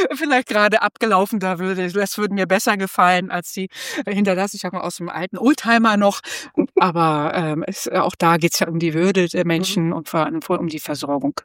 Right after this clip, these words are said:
Speaker 1: Mhm.
Speaker 2: Schon klar, aber Firmen gerade, die ihre Firmenflotte immer wieder durchgucken müssen und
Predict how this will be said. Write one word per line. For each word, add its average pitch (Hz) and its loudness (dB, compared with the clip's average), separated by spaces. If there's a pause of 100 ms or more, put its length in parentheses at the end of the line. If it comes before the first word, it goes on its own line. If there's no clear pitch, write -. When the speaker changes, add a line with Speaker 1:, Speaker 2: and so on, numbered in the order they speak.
Speaker 1:
Mhm. 185 2 (140)
Speaker 2:
Schon 165 0
klar, 160 -2
aber 156 -2
Firmen 196 2
gerade, 165 2 (380)
die 175 0
ihre 160 0
Firmenflotte 190 0
immer 175 2
wieder 165 4
durchgucken 170 0
müssen 160 0
und 143 -2